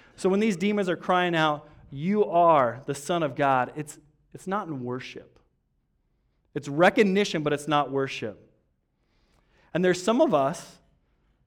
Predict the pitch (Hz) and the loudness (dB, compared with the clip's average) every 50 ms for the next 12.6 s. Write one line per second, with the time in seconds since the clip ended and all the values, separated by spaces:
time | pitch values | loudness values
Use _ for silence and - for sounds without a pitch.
0 | _ _ _ _ _ _ _ - _ _ - 196 196 175 139 143 143 151 175 190 | _ _ _ _ _ _ _ -20 _ _ 0 2 2 4 2 0 -2 2 2 2
1 | - 240 - 214 190 170 151 143 139 131 123 107 - - 120 113 107 98 113 127 | 2 4 2 0 2 2 0 0 -2 -4 -6 -10 -12 -12 -10 -10 -10 -10 -10 -10
2 | 165 - - - _ _ _ _ _ _ _ _ _ _ _ _ _ _ _ _ | -12 -14 -20 -20 _ _ _ _ _ _ _ _ _ _ _ _ _ _ _ _
3 | _ _ _ _ _ _ _ _ - 135 135 139 135 123 131 - - 160 170 190 | _ _ _ _ _ _ _ _ -6 -4 -4 -4 -4 -6 -8 -10 -8 -6 -6 -6
4 | 190 - - 226 208 165 143 127 120 - 127 117 - - 113 107 101 101 98 - | -6 -4 -4 -4 -2 -2 -4 -4 -4 -6 -10 -10 -10 -12 -12 -12 -12 -12 -14 -18
5 | _ _ _ _ _ _ _ - 135 147 147 156 156 160 156 156 156 151 139 139 | _ _ _ _ _ _ _ -8 -4 -2 0 0 2 2 0 0 -2 -2 -4 -4
6 | 131 127 127 123 - 131 120 - - 120 113 110 107 - 104 101 95 92 92 - | -4 -6 -8 -8 -10 -12 -12 -8 -8 -8 -8 -8 -8 -12 -14 -14 -16 -16 -20 -20
7 | _ _ _ _ _ _ _ _ _ _ _ _ _ _ _ _ _ _ _ _ | _ _ _ _ _ _ _ _ _ _ _ _ _ _ _ _ _ _ _ _
8 | _ _ - _ _ _ _ _ - 131 - - 185 190 180 175 170 160 175 160 | _ _ -20 _ _ _ _ _ -18 -14 -8 -4 -2 0 2 2 2 2 2 4
9 | 156 147 147 151 165 151 147 147 135 127 123 120 120 123 - - - 123 117 110 | 4 4 4 4 4 2 2 2 0 -2 -2 -2 -4 -6 -10 -14 -10 -8 -8 -8
10 | 110 113 - - _ _ _ _ - 180 160 156 160 143 - - 160 156 151 - | -8 -10 -14 -20 _ _ _ _ 0 0 0 2 0 -4 -4 -4 -4 -4 -4 -4
11 | - 165 147 156 156 147 139 131 - - - - 143 147 165 165 147 127 117 123 | -6 -6 -6 -6 -8 -8 -10 -10 -10 -10 -6 -4 -4 -4 -4 -4 -6 -6 -6 -6
12 | 117 117 120 123 - - - 110 104 98 95 - | -6 -6 -6 -8 -12 -14 -12 -10 -10 -10 -12 -14